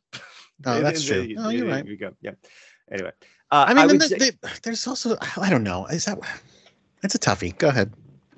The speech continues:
Speaker 1: I, I would say the, the single worst thing that happens in the entire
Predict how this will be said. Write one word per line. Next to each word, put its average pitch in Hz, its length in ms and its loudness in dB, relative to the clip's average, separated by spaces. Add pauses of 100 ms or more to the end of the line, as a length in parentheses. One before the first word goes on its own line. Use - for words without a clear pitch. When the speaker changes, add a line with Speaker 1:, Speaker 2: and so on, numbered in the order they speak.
Speaker 1:
I, 143 200 4
I 160 60 4
would 170 140 0
say 175 140 0
the, 151 200 -2
the 123 180 -4
single 165 440 0
worst 143 460 0
thing 98 420 -6
that 92 140 -6
happens 92 540 -10
in 113 180 -10
the 104 80 -6
entire 101 600 -2